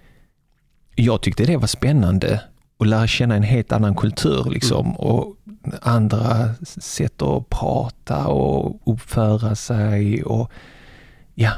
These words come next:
Speaker 1: och så vidare. Jag tänkte bara, så jag klarar nog inte av att gifta mig med någon från samma bakgrund och kultur som jag själv. Jag känner att det är inte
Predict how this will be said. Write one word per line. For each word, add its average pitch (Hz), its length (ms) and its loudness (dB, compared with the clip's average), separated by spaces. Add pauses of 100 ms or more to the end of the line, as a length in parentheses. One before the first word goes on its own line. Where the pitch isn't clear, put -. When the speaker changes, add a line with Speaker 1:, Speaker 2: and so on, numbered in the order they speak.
Speaker 1:
och - 120 0
så - 100 0
vidare. 120 560 2
Jag 123 140 -2
tänkte 135 280 0
bara, 127 180 0
så 123 80 0
jag 120 120 -2
klarar 135 360 0
nog 135 140 4
inte 135 160 0
av 123 120 2
att 120 80 2
gifta 123 220 0
mig 117 80 2
med 113 140 4
någon 113 300 2
från 113 180 -2
samma 104 380 0
bakgrund 107 500 0
och 101 80 -2
kultur - 320 -2
som 110 180 0
jag 110 120 2
själv. - 300 0
Jag 110 100 2
känner 123 260 2
att 113 120 -2
det 123 80 2
är 120 120 4
inte 107 500 2